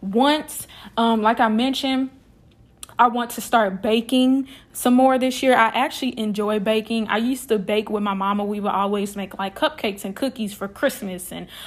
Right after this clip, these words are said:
all of that. And I low-key enjoyed it. I really enjoy doing that, especially, like, icing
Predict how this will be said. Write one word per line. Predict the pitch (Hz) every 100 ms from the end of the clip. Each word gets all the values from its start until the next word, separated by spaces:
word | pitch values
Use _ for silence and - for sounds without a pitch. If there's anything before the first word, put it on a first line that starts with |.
| -
all | - 185 226
of | 190
that. | 294 254 - - - -
And | 254 240 220 214 214 214 - - - - -
I | 262 277 285
low-key | 226 254 339 - 359 -
enjoyed | 254 226 285 277
it. | 180 -
I |
really | 233 220 285 302 262
enjoy | 269 233 269 254
doing | 214 254 226
that, | 160 151 -
especially, | - 262 277 285
like, | 240 208
icing | 190 214 214 254 254